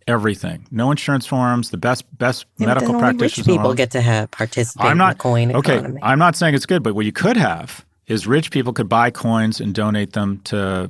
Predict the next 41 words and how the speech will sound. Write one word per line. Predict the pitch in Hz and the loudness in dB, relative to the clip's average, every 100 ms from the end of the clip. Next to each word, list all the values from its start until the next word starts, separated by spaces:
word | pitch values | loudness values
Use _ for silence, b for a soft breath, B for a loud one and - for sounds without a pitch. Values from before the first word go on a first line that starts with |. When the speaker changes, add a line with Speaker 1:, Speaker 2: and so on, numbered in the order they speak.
| - | -6
Speaker 1:
people | 107 101 95 | -6 -4 -4
in | 92 | -2
need. | 113 92 82 - | -2 -4 -8 -6
You | 110 | -4
could | 110 - 165 156 | -2 0 2 2
get | 135 120 | 2 2
around | 113 123 131 | 2 2 0
that. | 85 87 - - | -2 -8 -12 -2
Speaker 2:
Oh, | 185 139 | 0 0
great. | 120 135 135 117 117 | -2 0 2 0 -4
Charity. | - 156 143 120 113 117 - _ | 0 2 2 2 0 -2 -8 _
Oh, | 247 214 | -4 -2
yeah, | 147 113 | 0 2
yeah. | 110 117 127 120 | 2 2 4 2
We're | 156 | 2
back | 156 160 175 | 2 0 0
to, | 156 | 2
like, | 139 131 | 2 2
the | - 120 - | 0 -2 -2
poorhouses | 170 156 135 117 113 - 113 | 0 2 4 2 2 -2 -2
and | 120 117 - _ 160 | 0 -2 -6 _ -2
Speaker 1:
I, | 156 | -2
I'm | 156 165 | 0 2
not | 196 | 2
Speaker 2:
Britain. | - | 2
Speaker 1:
talking | 175 156 143 | 2 2 2
about | 135 113 101 | 0 0 0
what | 101 101 | -2 -4
should. | - 113 123 | -4 -2 -2
I'm | 98 | -2
talking | 117 110 | -4 -2
about | 104 | -4
what | 95 92 | -4 -6
I | |
think | - 104 | -6 -8
will | 95 95 92 | -4 -4 -4
happen. | 90 90 90 95 87 - _ - | -4 -4 -6 -8 -12 -14 _ -2
Speaker 2:
Are | 139 147 | 2 2
there | 156 | 2
no | 151 156 | 2 0
poorhouses? | - 160 170 180 190 202 190 240 330 | 0 2 4 4 2 0 -2 -2 -2